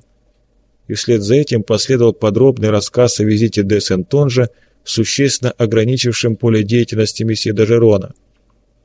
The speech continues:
«Итак, вы понимаете, дорогой капитан, что рынки Вестынской компании теперь закрыты для вас». На загорелом, гладко выбритом лице Блада, обрамленном черными локонами,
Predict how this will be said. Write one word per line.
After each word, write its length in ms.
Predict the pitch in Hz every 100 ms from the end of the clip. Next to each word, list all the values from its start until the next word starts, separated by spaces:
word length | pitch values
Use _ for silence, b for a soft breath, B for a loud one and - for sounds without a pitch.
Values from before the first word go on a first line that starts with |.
| _ _ _ _ _ _ _ _ _ _ _ _ _ -
«Итак, 420 | 120 180 202 - - -
вы 140 | 131
понимаете, 600 | 156 160 160 208 208 160
дорогой 420 | 135 143 139 175
капитан, 500 | 165 151 139 143 156
что 260 | 151 - 117
рынки 300 | 143 143 131
Вестынской 600 | 117 113 - 127 - 107
компании 640 | - 101 95 170 180 165 156
теперь 380 | 139 131 185
закрыты 540 | 160 165 160 208 202 120
для 180 | 98 98
вас». 360 | 104 - - _ _ _ _ _ _ _ _ _ _ _ _ _ _
На 100 | 107
загорелом, 500 | 107 120 160 170 135
гладко 380 | 117 147 - 113
выбритом 440 | 123 113 107 113
лице 280 | 113 104 110
Блада, 360 | 107 165 165 160
обрамленном 760 | - 127 139 139 143 135 131
черными 500 | 127 139 135 127 123
локонами, 540 | 123 135 131 120 123